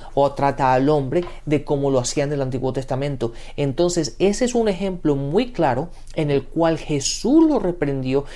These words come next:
y diciendo: "Ustedes no saben de qué espíritu son",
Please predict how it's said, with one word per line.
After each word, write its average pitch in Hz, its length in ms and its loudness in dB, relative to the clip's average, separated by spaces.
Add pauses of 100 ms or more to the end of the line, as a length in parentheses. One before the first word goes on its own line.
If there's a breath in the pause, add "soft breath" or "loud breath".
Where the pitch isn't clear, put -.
(140 loud breath)
y 151 100 4
diciendo: 147 360 0
"Ustedes 180 460 0
no 190 120 -2
saben 175 280 -2
de 151 140 -2
qué 147 100 -2
espíritu 160 560 -2
son", 131 320 -2